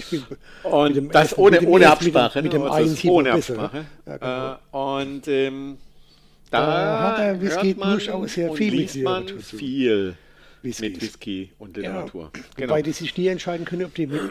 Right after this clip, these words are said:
Speaker 1: <clears throat> E I oder nur mit Y geschrieben werden.
Speaker 2: Ich glaube, das war eines, eine,
Speaker 1: Hab ich
Speaker 2: eine,
Speaker 1: E I
Speaker 2: eine
Speaker 1: grad gesagt? E I?
Speaker 2: E Y?
Speaker 1: Ja, E-, E Y, nicht E I.
Speaker 2: Ja.
Speaker 1: Gottes
Speaker 2: Ähm, ich
Speaker 1: Willen.
Speaker 2: glaube, das war eine der, der, der schwierigsten Sachen beim Lektorat, dass wir da drauf achten müssen.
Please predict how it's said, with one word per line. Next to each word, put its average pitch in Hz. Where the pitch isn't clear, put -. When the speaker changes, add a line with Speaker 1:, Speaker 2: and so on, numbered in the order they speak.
Speaker 1:
<clears throat> -
E -
I 170
oder 151
nur 165
mit 151
Y 127
geschrieben 110
werden. 107
Speaker 2:
Ich -
glaube, 160
das 330
war 160
eines, 147
eine, 139
Speaker 1:
Hab -
ich -
Speaker 2:
eine, 143
Speaker 1:
E -
I 151
Speaker 2:
eine 131
Speaker 1:
grad 165
gesagt? -
E -
I? 165
Speaker 2:
E 165
Y? 165
Speaker 1:
Ja, 190
E-, 165
E 160
Y, 127
nicht 139
E 156
I. 117
Speaker 2:
Ja. 110
Speaker 1:
Gottes 123
Speaker 2:
Ähm, 127
ich -
Speaker 1:
Willen. 113
Speaker 2:
glaube, 160
das -
war 180
eine 185
der, 156
der, 131
der 120
schwierigsten 175
Sachen 151
beim 131
Lektorat, 113
dass 127
wir 113
da 135
drauf -
achten -
müssen. 90